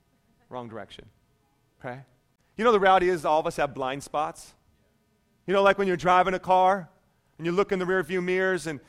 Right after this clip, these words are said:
and, you know, all that stuff and you can see, but what are you supposed to do before you change lanes? Check your blind spot, okay?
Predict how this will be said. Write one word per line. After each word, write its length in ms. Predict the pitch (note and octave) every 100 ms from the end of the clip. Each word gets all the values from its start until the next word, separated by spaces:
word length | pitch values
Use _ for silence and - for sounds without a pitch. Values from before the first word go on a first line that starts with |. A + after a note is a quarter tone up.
| _
and, 200 | D#3 D#3
you 80 | E3
know, 100 | E3
all 100 | E3+
that 140 | F3+
stuff 280 | E3+ - F3+
and 80 | E3
you 60 | E3+
can 140 | E3
see, 500 | - - G3 G#3 G3+ _ _
but 100 | -
what 120 | D#3+
are 40 | F3
you 60 |
supposed 240 | F3 F#3 E3+
to 60 |
do 100 | D#3
before 200 | E3 D3+
you 40 | D#3+
change 280 | F3+ D#3+ D3+
lanes? 420 | D3+ B2 A2 - _ _ _ _ _ _ _ _ _ _
Check 180 | C#3 C3+
your 60 |
blind 260 | C#3+ D3 C3
spot, 320 | - C3 G#2 _ _ _ _
okay? 260 | C#3+ C3+